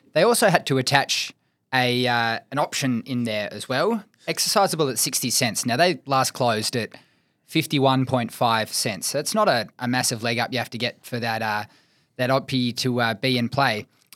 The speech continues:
They also had to pay out a six percent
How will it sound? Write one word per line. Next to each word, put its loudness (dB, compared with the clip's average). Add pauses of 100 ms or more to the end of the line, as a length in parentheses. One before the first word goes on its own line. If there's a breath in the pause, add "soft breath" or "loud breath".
(120)
They 2
also 2
had -2
to -2
pay 0
out -2
a -4 (220)
six -2
percent 0